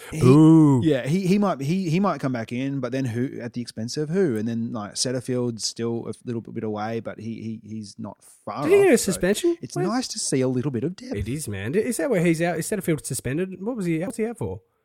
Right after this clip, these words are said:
Speaker 1: Yeah, he was suspended for a couple,
Speaker 2: Okay.
Speaker 1: um, from that tackle that he laid in, um, in,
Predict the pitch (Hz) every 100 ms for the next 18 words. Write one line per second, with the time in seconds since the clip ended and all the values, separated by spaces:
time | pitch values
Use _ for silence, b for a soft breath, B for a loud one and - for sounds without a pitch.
0 | _ _ _ _ 131 123 113 151 165 170
1 | 202 208 196 160 135 127 214 127 113 113
2 | 110 110 110 - 127 110 - 110 107 101
3 | 101 104 98 92 95 101 - 101 95 98
4 | 95 92 101 101 98